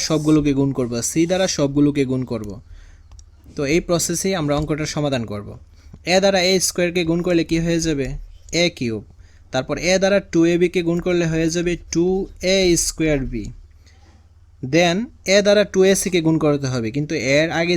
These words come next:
চিহ্নটা কি? মাইনাস। আমাদের এখানে মাইনাস দিতে হবে, মাইনাসের টু এ স্কয়ার সি। এ দ্বারা বি স্কয়ারকে গুণ দিতে হবে, এ বি স্কয়ার। তারপর এ দ্বারা টু বি সিকে গুণ করতে হবে, চিহ্নটা হবে কি মাইনাস, মাইনাসের টু এ বি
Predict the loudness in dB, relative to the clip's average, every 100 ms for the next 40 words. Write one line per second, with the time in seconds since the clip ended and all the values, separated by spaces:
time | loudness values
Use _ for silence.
0 | 0 0 0 0 -2 -4 -4 -2 -2 -4
1 | -6 -6 -6 -2 -4 -2 -2 -2 0 -2
2 | -2 -4 -8 -8 -8 -6 -6 -4 -6 -4
3 | -4 -6 -8 -2 0 0 -4 -16 -18 -18
4 | -14 -2 2 4 2 0 0 0 0 -2
5 | -4 -8 -12 -14 -20 -20 -2 0 4 4
6 | 4 4 2 2 2 2 2 2 2 0
7 | -2 -2 -4 -4 -2 -2 2 4 4 0
8 | -2 0 -2 -4 -6 -6 -10 -16 -16 -20
9 | -20 -20 -20 -20 -10 -2 0 2 -2 4
10 | 4 6 4 2 -6 2 4 4 2 0
11 | 2 2 2 0 0 -4 -4 -2 0 0
12 | -2 -2 -2 -2 -2 0 0 -2 -4 -4
13 | -4 -2 -2 -2 -2 -4 -8 -4 -2 0
14 | -2 -6 -4 0 2 0 0 2